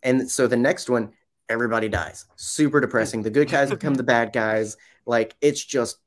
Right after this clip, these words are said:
bad. Like, imagine, uh, a sequel trilogy. Uh, well, no.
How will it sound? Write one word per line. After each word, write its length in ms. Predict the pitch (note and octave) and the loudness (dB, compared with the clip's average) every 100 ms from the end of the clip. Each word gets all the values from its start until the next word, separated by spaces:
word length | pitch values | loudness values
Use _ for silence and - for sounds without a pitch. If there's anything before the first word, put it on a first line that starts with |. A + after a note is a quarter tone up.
| _ _ | _ _
bad. 380 | A#2+ F#2+ E2+ - B2+ | -4 -2 -6 -6 -4
Like, 140 | A#2+ | 0
imagine, 680 | C3 C3+ D#3+ E3 E3+ D3 D3 _ _ _ | 2 4 2 2 -2 -2 -6 _ _ _
uh, 420 | B2 A#2 A2+ A2 - _ _ _ - | -2 0 0 -2 -4 _ _ _ -4
a 380 | B2 A2+ A2 G#2+ | -2 0 -2 -4
sequel 340 | - C#3+ C#3 | -4 -4 -4
trilogy. 640 | B2+ C#3 B2 A2 A2 G#2 _ _ _ - | -4 -2 -2 -2 -6 -8 _ _ _ -8
Uh, 360 | A2 A2 G#2+ - _ _ _ - | -4 -2 -4 -6 _ _ _ -12
well, 360 | A#2 D3 D3 _ _ - | -8 -8 -10 _ _ -2
no. 240 | D3+ C3 | 0 0